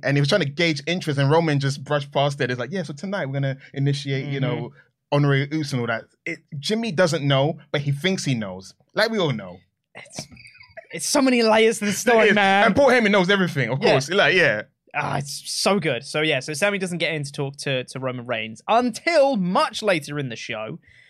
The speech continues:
Speaker 2: where Roman Reigns is sitting there and he says, "Wise man, bring me Sami." Cut to the
Speaker 1: Shmooly. Is that, is that, is that like a Hebrew way of saying Sami? 'Cause the, I realized Paul Heyman's been calling
Speaker 2: Something
Speaker 1: Sami,
Speaker 2: like that, yeah.
Speaker 1: you know, Shmooly,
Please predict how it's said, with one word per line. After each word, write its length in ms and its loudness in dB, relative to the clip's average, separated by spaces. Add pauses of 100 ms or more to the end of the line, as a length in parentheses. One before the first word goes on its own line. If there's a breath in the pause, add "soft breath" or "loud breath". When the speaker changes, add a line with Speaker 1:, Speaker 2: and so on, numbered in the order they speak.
(500 soft breath)
Speaker 2:
where 440 0 (200)
Roman 240 0
Reigns 160 -2
is 80 -10
sitting 140 -6
there 80 -2
and 60 -6
he 40 -6
says, 180 -10
"Wise 240 2
man, 200 -10 (580)
bring 160 -4
me 80 -4
Sami." 380 -8 (920)
Cut 140 -6
to 80 -2
the 40 6
Speaker 1:
Shmooly. 460 2
Is 140 -2
that, 180 2
is 100 -4
that, 160 0
is 60 -2
that 220 4
like 180 0
a 40 4
Hebrew 380 2
way 140 4
of 80 2
saying 200 0
Sami? 320 -2
'Cause 200 -4
the, 140 -6
I 60 -2
realized 380 -2
Paul 140 -4
Heyman's 220 -2
been 140 0
calling 260 0
Speaker 2:
Something 20 -2
Speaker 1:
Sami, 220 0
Speaker 2:
like 100 -2
that, 80 -12
yeah. 100 -8
Speaker 1:
you 60 0
know, 100 0
Shmooly, 600 0